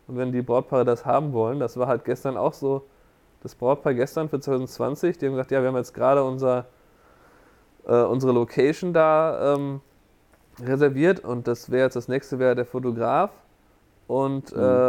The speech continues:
Speaker 1: wir wollten halt gerne Foto, Video zusammen.“ Ich so, „Ja gut, da bin ich eh der Einzige, ne? Da gibt's noch einen Freund von mir, der das jetzt anfängt, aber halt auch nicht
Speaker 2: Mhm.
Speaker 1: in der,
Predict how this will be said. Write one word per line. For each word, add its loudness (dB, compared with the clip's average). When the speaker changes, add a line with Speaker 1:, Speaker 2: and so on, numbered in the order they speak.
Speaker 1:
wir -6
wollten 0
halt -2
gerne 0
Foto, -2
Video 0
zusammen.“ 0
Ich -8
so, -4
„Ja 2
gut, -2
da 2
bin -4
ich -8
eh -4
der 2
Einzige, -6
ne? -6
Da -4
gibt's -10
noch -8
einen -4
Freund -2
von -10
mir, 0
der -2
das 0
jetzt -6
anfängt, -4
aber -2
halt 0
auch -2
nicht -2
Speaker 2:
Mhm. -4
Speaker 1:
in -4
der, -2